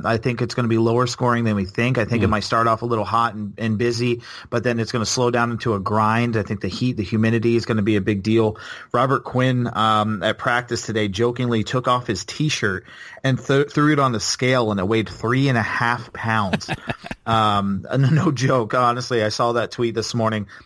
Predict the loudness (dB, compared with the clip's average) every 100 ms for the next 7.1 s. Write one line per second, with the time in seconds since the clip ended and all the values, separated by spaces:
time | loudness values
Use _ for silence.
0 | _ 0 2 2 0 -2 -4 -2 2 2
1 | 2 0 0 0 2 2 0 0 2 0
2 | 0 -2 0 0 0 0 -2 -2 -2 0
3 | 0 0 -2 0 0 2 2 2 0 0
4 | 0 2 0 0 -4 -20 -18 -6 0 0
5 | 0 -2 -2 -2 0 2 0 -2 0 0
6 | 2 0 0 0 -2 -2 0 0 0 -4
7 | -8